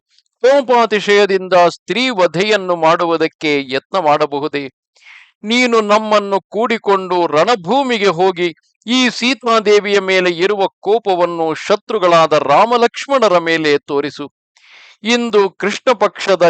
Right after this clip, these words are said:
ಚತುರ್ದಶಿಯಾದ್ದರಿಂದ ಯುದ್ಧ ಸಿದ್ಧತೆಯನ್ನು ಮಾಡಿಕೊಂಡು ನಾಳೆ ಅಮಾವಾಸ್ಯೆಯ ದಿವಸದಲ್ಲಿ ನಿನ್ನ ಸಮಸ್ತ ಬಲವನ್ನು ಕೂಡಿಕೊಂಡು ಸಕಲಾಯುಧಗಳನ್ನು ತೆಗೆದುಕೊಂಡು ರಥವನ್ನೇರಿ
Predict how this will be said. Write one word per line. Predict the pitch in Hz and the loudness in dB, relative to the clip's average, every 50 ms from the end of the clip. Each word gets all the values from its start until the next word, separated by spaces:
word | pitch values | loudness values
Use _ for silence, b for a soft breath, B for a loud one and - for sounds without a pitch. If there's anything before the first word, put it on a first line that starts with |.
| - - | 0 0
ಚತುರ್ದಶಿಯಾದ್ದರಿಂದ | - 151 165 175 247 247 202 160 185 175 - - 185 170 165 160 156 - 160 160 156 156 156 147 147 139 131 _ _ _ _ _ _ - | -2 -2 0 0 -2 -2 -2 -2 -2 -2 -2 0 0 2 2 2 2 0 0 0 0 0 -2 0 0 -2 -2 _ _ _ _ _ _ -8
ಯುದ್ಧ | 175 214 254 226 202 180 180 | -4 -4 -4 -4 -4 -2 0
ಸಿದ್ಧತೆಯನ್ನು | 220 220 - - 214 208 180 160 190 220 220 220 208 196 196 190 190 185 180 | 0 0 0 -2 -4 -6 -2 0 0 0 2 2 2 2 0 0 0 -2 -2
ಮಾಡಿಕೊಂಡು | 170 165 170 185 180 185 - - 175 170 165 160 156 143 - b b b b b - | 2 2 2 2 2 0 -2 -2 -2 -2 -2 -4 -6 -8 -8 b b b b b -14
ನಾಳೆ | 151 175 214 233 247 240 226 214 202 | -6 0 2 4 4 4 4 4 2
ಅಮಾವಾಸ್ಯೆಯ | - - - 147 175 - 254 262 240 220 202 196 190 180 - 196 190 175 165 | 0 0 0 0 2 4 4 4 4 4 4 2 2 0 -2 -2 0 0 0
ದಿವಸದಲ್ಲಿ | 139 147 151 185 196 - 202 170 180 170 165 160 143 - _ _ _ _ _ - | -2 -4 -6 -4 -2 0 0 2 2 0 0 -2 -4 -8 _ _ _ _ _ -6
ನಿನ್ನ | 202 247 277 277 269 262 | -4 -2 -2 0 0 0
ಸಮಸ್ತ | 226 - - - 214 220 262 262 208 - _ _ - 214 | 0 0 0 0 2 2 2 2 0 -2 _ _ 0 0
ಬಲವನ್ನು | 185 147 160 180 220 233 208 208 196 196 185 180 170 - | 2 2 2 2 2 2 2 0 -2 -2 -2 -4 -4 -6
ಕೂಡಿಕೊಂಡು | _ - 160 190 196 254 - 185 175 170 160 160 151 135 b b b b | _ -6 -6 -4 -4 -4 -2 -2 -2 -2 -2 -6 -6 -8 b b b b
ಸಕಲಾಯುಧಗಳನ್ನು | b - - 233 247 247 269 262 254 240 233 233 220 208 196 170 190 196 208 214 202 196 196 190 175 170 160 _ | b -4 -2 -2 0 2 2 2 2 4 2 2 2 2 2 2 2 2 2 2 2 0 0 0 -2 -2 -2 _
ತೆಗೆದುಕೊಂಡು | - 170 170 202 214 196 185 - 190 175 170 165 165 160 151 | -4 -2 0 0 0 -2 -2 -2 -2 -2 -2 -2 -2 -2 -2
ರಥವನ್ನೇರಿ | 143 139 139 139 - - 214 208 196 170 165 170 165 160 156 | 0 0 0 0 0 -2 -4 -2 -4 -4 -2 -2 -2 -2 -2